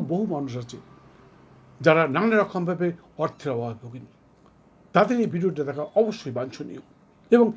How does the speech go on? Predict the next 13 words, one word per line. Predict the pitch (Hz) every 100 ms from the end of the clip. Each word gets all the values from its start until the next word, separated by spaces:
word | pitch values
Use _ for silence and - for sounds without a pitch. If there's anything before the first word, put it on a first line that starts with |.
| -
এই | 240 233
কাজটা | 180 - 160
করা | 151 139 -
অবশ্যই | 233 226 - 131
বাঞ্ছনীয়। | 120 123 - - _ _ _ _ _ - -
তার | 262 294
আগে | 254
বলে | 160 143
রাখি, | 139 285 302 - - _ _ _ -
গত | 151 214 254 262 262 - _ _ _ - - _ _ _
চোদ্দোই | 233 254 196 262 214
মে, | 135 110 _ _ _ _ - 165
মঙ্গলবার, | 170 202 214 208 196